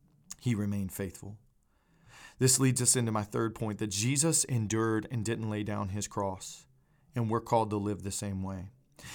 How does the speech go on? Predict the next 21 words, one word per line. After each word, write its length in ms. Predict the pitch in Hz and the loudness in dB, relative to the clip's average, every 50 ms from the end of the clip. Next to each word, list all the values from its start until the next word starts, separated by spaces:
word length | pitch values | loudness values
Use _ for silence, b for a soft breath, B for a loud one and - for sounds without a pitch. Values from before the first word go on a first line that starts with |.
| B B | B B
In 120 | - 135 127 | 2 4 4
Philippians 580 | 131 - 143 143 143 143 139 139 127 113 - | 4 6 6 6 6 6 4 4 4 4 2
two 220 | - - 143 127 127 | 2 4 4 6 6
eight, 180 | 127 123 - | 4 4 2
Paul 260 | - - 135 127 120 | 2 4 6 6 6
wrote 220 | 113 123 127 127 - | 6 4 2 2 0
to 100 | - 123 | -2 -2
the 100 | 107 107 | -2 -4
church 340 | 107 - 139 127 120 - - | -2 0 0 0 0 0 0
there, 140 | 127 117 110 | 0 0 2
and 100 | 110 110 | 0 0
he 60 | 107 | 0
said, 280 | - - 123 113 104 B B B B - | 2 2 4 2 2 B B B B 2
"And 100 | 131 120 | 4 6
being 200 | 131 127 127 120 | 6 6 4 4
found 400 | - 135 135 135 139 147 139 135 | 4 4 4 4 4 6 6 6
in 100 | 127 120 | 4 4
appearance 420 | 107 - 135 131 131 135 131 - | 2 2 2 2 2 2 2 0
as 140 | 127 113 117 | 0 0 0
a 40 | 107 | 0
man, 420 | 110 117 117 120 117 113 107 98 | 0 0 0 0 0 0 -2 -4